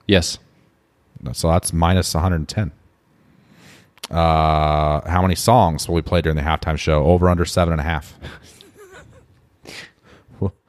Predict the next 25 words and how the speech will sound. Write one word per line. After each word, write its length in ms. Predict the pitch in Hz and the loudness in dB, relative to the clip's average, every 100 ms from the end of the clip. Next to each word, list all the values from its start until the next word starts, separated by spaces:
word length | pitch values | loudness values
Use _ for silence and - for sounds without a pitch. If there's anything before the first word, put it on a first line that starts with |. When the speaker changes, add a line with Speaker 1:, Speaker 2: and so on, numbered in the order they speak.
| _ _ _ | _ _ _
Speaker 1:
Over. 460 | - 123 113 120 - | 0 0 4 2 2
<laughs> 60 | - - 139 - _ _ | -4 -14 -12 -12 _ _
'Cause 140 | 131 117 | -4 2
they'll 120 | 123 | 4
all, 140 | 127 123 | 4 4
they'll 100 | 127 | 4
all 240 | 123 120 | 6 4
be 400 | 120 113 104 101 _ - | 4 2 0 -6 _ -12
Speaker 2:
Little, 340 | 98 131 120 | -2 2 2
Speaker 1:
sh-, 140 | 101 - | 0 -2
Speaker 2:
little 160 | 127 | 0
Speaker 1:
yeah. 80 | 107 | 0
Speaker 2:
short 240 | - 135 127 | 2 2 2
little 180 | 113 | 0
things, 260 | 98 123 87 | 0 -4 -4
right? 180 | 90 101 | -6 -6
Speaker 1:
Yep. 240 | 110 117 - | -10 -20 -10
Speaker 2:
Will 140 | - 117 | 2 2
Christina 340 | 135 - 135 | 2 0 0
Aguilera 500 | 135 117 113 104 107 90 | 2 0 0 0 0 0
make 200 | 90 90 | -2 -2
an 60 | |
appearance? 540 | 85 101 92 - - - _ _ | -6 -4 -4 -6 -12 -16 _ _
Who 100 | - | -10
cares? 360 | 98 110 73 - | -6 -4 -4 -8